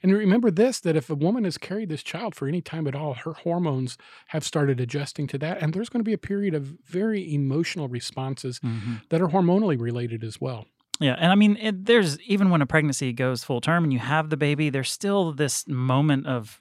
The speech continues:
Speaker 2: you know, maybe one to two months where the male, the man just doesn't adjust to that baby right away.
Speaker 1: Mm-hmm.
Speaker 2: But the female does because it's just her natural God-given
Speaker 1: Mm-hmm.
Speaker 2: motherly instinct. So she's
Speaker 1: Mm-hmm.
Speaker 2: already more connected to that child.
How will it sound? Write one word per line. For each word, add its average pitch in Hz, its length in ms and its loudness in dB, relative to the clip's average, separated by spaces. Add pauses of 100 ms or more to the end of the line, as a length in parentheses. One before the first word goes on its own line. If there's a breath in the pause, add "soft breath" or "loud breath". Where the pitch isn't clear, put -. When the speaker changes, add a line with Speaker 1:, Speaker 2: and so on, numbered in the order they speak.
(120)
Speaker 2:
you 165 120 -2
know, 117 180 2
maybe 123 260 0
one 123 200 2
to 120 60 -4
two 131 160 -2
months 143 300 2
where 131 340 0 (140)
the 139 420 -4
male, 160 360 2
the 139 140 -2
man 185 280 2
just 131 180 -4
doesn't 151 340 4
adjust 131 380 0
to 131 80 -4
that 120 140 -2
baby 131 300 0
right 117 180 -4
away. 131 280 -6
Speaker 1:
Mm-hmm. 139 220 0 (100)
Speaker 2:
But 147 140 2
the - 40 -4
female 190 280 4
does 165 260 4
because 131 340 2
it's 143 160 -2
just - 220 -2
her 139 280 4
natural 143 680 4
God-given 135 580 4
Speaker 1:
Mm-hmm. 135 40 4
Speaker 2:
motherly 135 380 4
instinct. 143 360 0
So 123 80 -4
she's - 200 0
Speaker 1:
Mm-hmm. - 80 0
Speaker 2:
already 165 280 6
more 139 260 4
connected 123 420 -4
to 131 80 0
that 117 160 -4
child. 165 360 2